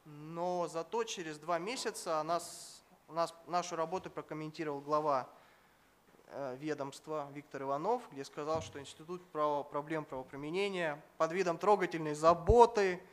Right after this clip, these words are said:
буквально навязывает тезис об отсутствии различий.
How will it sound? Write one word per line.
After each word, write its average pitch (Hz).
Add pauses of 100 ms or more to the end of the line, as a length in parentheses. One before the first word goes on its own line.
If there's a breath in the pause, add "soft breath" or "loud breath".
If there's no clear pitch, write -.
(920 loud breath)
буквально 220
навязывает 196
тезис 220
об 175
отсутствии -
различий. 160